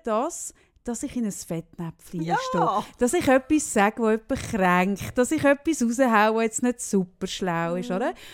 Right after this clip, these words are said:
Speaker 1: Und früher habe ich mich auch, bin ich auch sehr streng mit, ich bin aber wirklich, ähm, habe mir das nicht so können verzeihen. Und dann habe ich mich zum Beispiel müssen fragen, okay, Kaffee, du hast wie die Wahl, hä? Also offensichtlich,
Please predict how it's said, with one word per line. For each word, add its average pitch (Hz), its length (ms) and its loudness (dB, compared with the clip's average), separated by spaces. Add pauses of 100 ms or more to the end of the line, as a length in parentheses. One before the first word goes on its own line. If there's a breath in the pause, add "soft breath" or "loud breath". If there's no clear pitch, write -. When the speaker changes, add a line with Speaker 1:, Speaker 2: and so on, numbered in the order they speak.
(140 loud breath)
Speaker 1:
Und 247 140 0
früher 262 360 -2 (120)
habe 277 240 0
ich 202 120 -4
mich 226 220 -4
auch, 202 200 0 (360)
bin 226 120 -4
ich 220 100 -4
auch 190 160 -4
sehr 208 260 -4
streng 185 520 -8
mit, 311 220 -6
ich 190 220 -12
bin 262 140 -4
aber 208 220 -6
wirklich, 277 380 -10 (540 loud breath)
ähm, 214 480 -2 (120)
habe 220 140 -2
mir 214 80 -2
das 196 180 -8
nicht 226 200 -4
so 285 80 -4
können 202 260 -6
verzeihen. 202 580 -4 (480 loud breath)
Und 233 180 0
dann 277 220 4
habe 277 120 2
ich 240 120 -2
mich 254 200 -4
zum 247 140 -2
Beispiel 262 280 -4
müssen 226 260 -2
fragen, 202 320 -4
okay, 175 260 -4
Kaffee, 170 360 -10
du 247 120 -4
hast 269 160 -6
wie 247 80 -6
die - 160 -16
Wahl, 156 360 -4
hä? 208 160 -2 (520 loud breath)
Also 240 240 0
offensichtlich, 320 840 -2